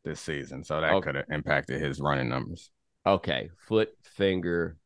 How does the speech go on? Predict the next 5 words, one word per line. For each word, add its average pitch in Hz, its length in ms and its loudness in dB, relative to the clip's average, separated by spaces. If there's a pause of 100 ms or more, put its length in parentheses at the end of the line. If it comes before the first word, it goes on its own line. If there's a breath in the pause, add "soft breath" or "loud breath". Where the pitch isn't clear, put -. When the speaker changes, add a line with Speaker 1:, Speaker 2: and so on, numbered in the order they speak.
Speaker 2:
and 82 560 0
shoulder 80 880 -4 (380)
injuries. - 760 -8 (2250)
Got 50 280 -8 (560)
it. 95 120 -8